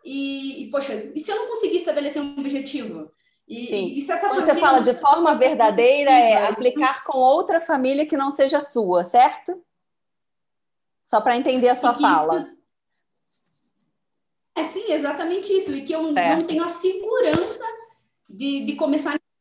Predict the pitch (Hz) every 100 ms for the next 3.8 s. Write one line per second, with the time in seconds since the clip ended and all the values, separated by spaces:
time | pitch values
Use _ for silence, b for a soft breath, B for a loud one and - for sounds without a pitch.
0 | - - 240 220 214 214 269 - 269 302
1 | 294 311 320 311 339 226 233 277 330 220
2 | 233 330 359 427 349 403 403 - 302 311
3 | - 330 269 277 240 208 -